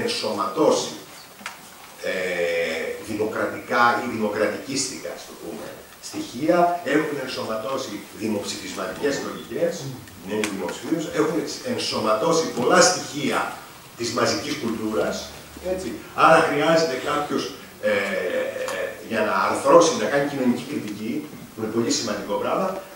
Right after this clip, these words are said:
να, α, πάρει υπόψη αυτές τις αλλαγές στον αντίπαλο. Έτσι. Αυτά.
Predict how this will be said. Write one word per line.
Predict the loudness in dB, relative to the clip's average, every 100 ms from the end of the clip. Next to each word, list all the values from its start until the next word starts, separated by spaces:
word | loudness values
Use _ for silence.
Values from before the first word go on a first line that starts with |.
| 0
να, | 2
α, | 2 2 0 0 4
πάρει | 6 6
υπόψη | 10 10 10
αυτές | 0 0
τις | 0 0
αλλαγές | 2 2 2 2 2 -2 -12 -18 -12
στον | 0 2
αντίπαλο. | 4 2 0 -2 -4 -8 -12 -18 -16 -14 -6
Έτσι. | -6 -6 -12 -16 -20 -20 -20 -20 -18 -16
Αυτά. | -10 -10 -10